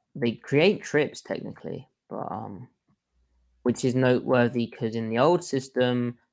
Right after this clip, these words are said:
again, Tannum uses the weak hook, would be really keen the three. He'd be alert for the fact that he'd have to carry a bender back, but also off play action, he basically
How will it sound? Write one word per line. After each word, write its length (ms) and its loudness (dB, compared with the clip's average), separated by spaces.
again, 340 2
Tannum 340 2
uses 240 -2
the 80 -4
weak 260 0
hook, 280 2
would 180 -4
be 120 2
really 600 6
keen 680 0
the 80 -4
three. 720 2
He'd 220 -4
be 220 2
alert 520 4
for 80 -4
the 80 0
fact 340 -2
that 140 -4
he'd 100 -8
have 200 -4
to 60 -10
carry 560 0
a 60 -18
bender 400 2
back, 520 4
but 80 -2
also 320 -2
off 160 -8
play 160 0
action, 580 0
he 220 2
basically 920 -2